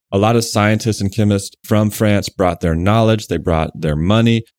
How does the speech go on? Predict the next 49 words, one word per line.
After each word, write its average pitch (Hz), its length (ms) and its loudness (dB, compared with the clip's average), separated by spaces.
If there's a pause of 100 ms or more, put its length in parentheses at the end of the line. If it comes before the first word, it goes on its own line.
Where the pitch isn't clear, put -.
(140)
and 80 220 0
their 76 200 0
business 117 360 0
partners, 107 420 0
and 87 100 0
they 82 80 0
set 135 340 0
up 123 220 0
these 95 220 -2
specialty 113 540 0
dye 101 300 0
houses 104 480 0
and 92 100 2
other 98 160 2
factories 98 480 -2
in 90 60 0
Switzerland. 98 580 0 (240)
And 104 200 4
this 131 180 2
is 135 140 2
what 120 260 2 (240)
created 113 560 2
the 101 60 0
very 107 240 2
foundation 101 880 0
upon 92 420 0
which 92 260 0
the 92 120 2
modern 92 420 2
Swiss 92 380 -2
chemical 98 420 0
and 90 100 0
pharmaceutical 92 600 -2
industries 92 600 0 (100)
were 95 160 0
built 90 420 0
on, - 280 -12 (340)
which 104 240 2
I 107 100 4
bring 104 200 2
up 131 120 2
because 92 220 -2
it 85 80 -4
kinda 98 200 0
goes 90 280 2
against 92 480 -2
that 87 160 2
idea 82 460 0
that 73 300 -6